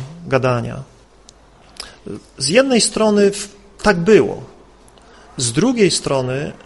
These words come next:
wśród Rzymian na przykład było wiele znaczących kobiet.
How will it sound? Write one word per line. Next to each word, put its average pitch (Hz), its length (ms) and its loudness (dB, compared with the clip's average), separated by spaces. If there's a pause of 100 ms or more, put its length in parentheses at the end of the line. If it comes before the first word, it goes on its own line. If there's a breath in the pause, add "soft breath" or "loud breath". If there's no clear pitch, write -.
(280)
wśród 160 360 2
Rzymian 143 520 0
na 110 100 -6
przykład - 680 -2 (300 loud breath)
było 165 300 6
wiele 175 360 2
znaczących 147 720 -2
kobiet. - 520 -8